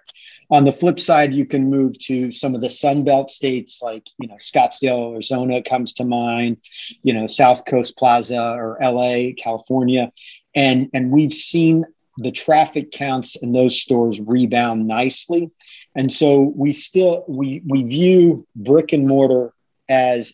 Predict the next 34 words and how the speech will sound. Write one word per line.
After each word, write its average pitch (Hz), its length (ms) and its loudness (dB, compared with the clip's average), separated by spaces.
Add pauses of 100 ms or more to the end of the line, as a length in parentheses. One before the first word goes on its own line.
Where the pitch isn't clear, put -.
a 123 260 -12
critical 151 560 2
component 127 760 -2 (560)
to, 135 640 4
um, 117 560 -2
Allen 120 320 -2
Edmonds. 135 540 0
Again, 127 220 -2
you 131 100 -6
can't, 175 400 -2 (1000)
I - 20 -12
think 202 180 0
when 185 120 6
you, 147 120 6
when 143 140 0
you 139 80 0
have 165 220 2
a 151 80 2
product 151 480 2
that's 127 180 -12
made 143 180 0
with 120 180 -4
two 165 200 -6
hundred 143 320 -6
and 113 100 -16
twelve 131 440 2
steps - 600 -2
and 123 200 -4
that 143 200 -2
much 139 420 -2
craftsmanship, 131 1120 -4
and, 120 260 0
you 135 80 0
know, 120 300 -2